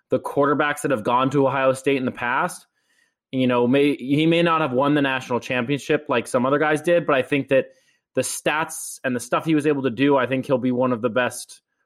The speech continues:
quarterbacks that the N F, in the N F L at least, that Ohio State has ever produced. I think that you can see it on tape when you watch him. And I think that, you know,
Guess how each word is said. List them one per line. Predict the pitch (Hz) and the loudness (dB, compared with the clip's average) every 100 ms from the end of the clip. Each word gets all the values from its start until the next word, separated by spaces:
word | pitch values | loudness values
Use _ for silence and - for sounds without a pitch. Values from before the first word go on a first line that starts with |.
| _ | _
quarterbacks | - 160 165 156 151 139 - | -2 0 2 0 -2 -4 -6
that | 143 - | -8 -6
the | 127 - | -8 -4
N | 139 | -4
F, | 131 - | -4 -4
in | 143 | -2
the | 139 | -2
N | 139 | -2
F | 127 147 | -2 0
L | 143 | 0
at | 131 | 0
least, | 113 104 - - | 0 -6 -8 -6
that | 113 | -2
Ohio | 110 113 117 | 0 0 0
State | 107 120 110 | 0 -2 -2
has | 107 | -2
ever | 113 104 | -4 -4
produced. | 110 101 92 - _ _ _ _ _ | -8 -10 -12 -18 _ _ _ _ _
I | - | -4
think | 107 117 | -2 -2
that | 117 | -2
you | 127 120 | -2 -2
can | 117 | -4
see | - 131 | -2 0
it | |
on | 117 113 | 0 -2
tape | - 117 110 | 0 0 0
when | 107 | -2
you | 107 | -2
watch | 107 123 131 - | 0 2 0 0
him. | 135 131 120 _ _ - | -2 -2 -6 _ _ -8
And | 120 | -4
I | 120 | -2
think | 117 123 | -2 -2
that, | - 123 | 0 0
you | 131 | 0
know, | 120 113 110 | 0 2 0